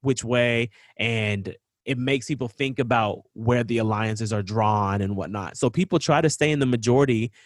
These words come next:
so they don't have those targets painted on their backs. And that's why people try to throw these hinky votes to, to paint targets on people's backs. And so it gets difficult in situations like this where we have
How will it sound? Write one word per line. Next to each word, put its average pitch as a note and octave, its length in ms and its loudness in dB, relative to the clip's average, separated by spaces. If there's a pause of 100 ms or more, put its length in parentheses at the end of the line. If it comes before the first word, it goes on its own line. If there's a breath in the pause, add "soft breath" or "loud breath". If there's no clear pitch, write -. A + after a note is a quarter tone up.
(140 soft breath)
so - 180 -2
they C3 100 2
don't B2+ 160 0
have B2+ 220 0
those A2+ 200 0
targets C3 580 -2 (140)
painted C#3 320 -2
on G#2+ 120 0
their G#2 120 -2
backs. A2 500 -6 (320 soft breath)
And B2 140 -2
that's B2+ 180 0
why D3 80 2
people C3+ 240 0
try C3+ 160 -2
to B2+ 100 0
throw B2+ 200 0
these A#2 200 -4
hinky D#3 300 -6
votes G2+ 240 -2
to, A#2 160 -4 (200)
to - 80 -6
paint D#3 400 -4
targets G2+ 360 -6
on G2+ 120 -6
people's F#2+ 300 -12
backs. - 460 -14 (380 soft breath)
And B2 140 -6
so C3 480 0
it C3+ 140 -6
gets B2+ 220 -4
difficult D3 580 0 (460)
in D3 140 -2
situations B2+ 480 0
like B2 140 0
this B2+ 160 -2
where B2 140 -2
we A#2+ 380 -2 (320 soft breath)
have C#3 360 0